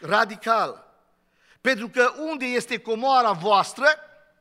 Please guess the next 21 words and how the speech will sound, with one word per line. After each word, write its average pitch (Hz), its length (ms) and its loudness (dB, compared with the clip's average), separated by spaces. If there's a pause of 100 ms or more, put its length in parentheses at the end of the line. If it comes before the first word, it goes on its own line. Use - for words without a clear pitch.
(600)
acolo”, 240 1000 4 (140)
și 202 140 -12
fiți 294 160 -8
atenți 302 400 -4
să 285 100 -4
nu 285 200 -6
greșim 277 540 -8
când 277 140 -12
pronunțăm 269 480 -6
cuvântul 262 460 -10
Domnului. 202 460 -6 (240)
Nu 339 180 2
zici, 262 260 -10
noi 262 120 -8
zicem 269 220 -12
de 262 80 -6
multe 247 260 -4
ori, 226 120 0
„Acolo 277 460 2
vă 233 180 -2
este.” - 420 -8